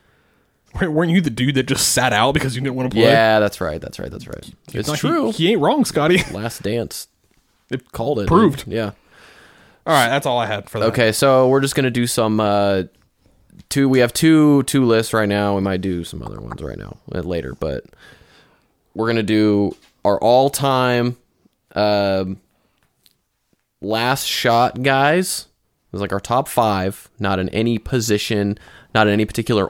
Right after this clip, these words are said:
Speaker 2: order, I guess, unless you put yours in
Speaker 1: I
Speaker 2: order.
Speaker 1: did not put mine in order.
Speaker 2: Um, and then the next one is gonna be an all-time last second playmaker, which we'll kind of explain what that is later. I mean, that sounds obvious, but, like,
Speaker 1: Yeah.
Speaker 2: I guess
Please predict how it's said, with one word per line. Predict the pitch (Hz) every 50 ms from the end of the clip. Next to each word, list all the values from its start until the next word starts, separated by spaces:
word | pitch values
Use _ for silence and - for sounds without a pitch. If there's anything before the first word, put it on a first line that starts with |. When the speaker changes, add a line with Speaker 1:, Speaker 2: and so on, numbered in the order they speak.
| -
Speaker 2:
order, | - 92 98 104 104 107 107 107 - -
I | 110
guess, | 113 - 110 110 113 - - - - -
unless | 98 107 104 101 - - -
you | 101
put | - - 110 95
yours | 101 104 101 107
in | 95
Speaker 1:
I | 87
Speaker 2:
order. | 92 107 131 101 -
Speaker 1:
did | - 107
not | 120 120 120
put | - 135 120
mine | 117 113 110
in | 110 104
order. | 101 98 95 101 104 - - -
Speaker 2:
Um, | - 110 107 104 101 95
and | 90 107
then | 101
the | 104 113
next | 127 127 127 -
one | 131 127 127 123 123
is | 104 107 107
gonna | 110 107 104
be | 101 104
an | 104
all-time | 104 104 104 - 107 104 104 104 101 101 101 101 98 - _ _ _ -
last | 90 107 117 127 127 - -
second | - 123 113 - 117 107 - -
playmaker, | - - 113 110 107 107 107 104 104 - - 107 107 107 107 107 - _
which | - 101 95 - - - - - _ _ _ _ _ _ _ _ _ _ _ _ _ _ _ _ _ _ _ _ _ _ _ _ _
we'll | - 98 98 98
kind | - 110 101
of | 92
explain | 95 92 - - 104 92 90 90 78 85
what | 95 95 -
that | 92 82 76
is | 71 67 67 -
later. | - - - - - - -
I | 90 98
mean, | 107 104 110
that | 113
sounds | - 139 127 117
obvious, | 117 113 117 117 113 113 113 -
but, | - 107
like, | 101 101 95 92
Speaker 1:
Yeah. | 92 -
Speaker 2:
I | 95
guess | 95 101 95 95 - - -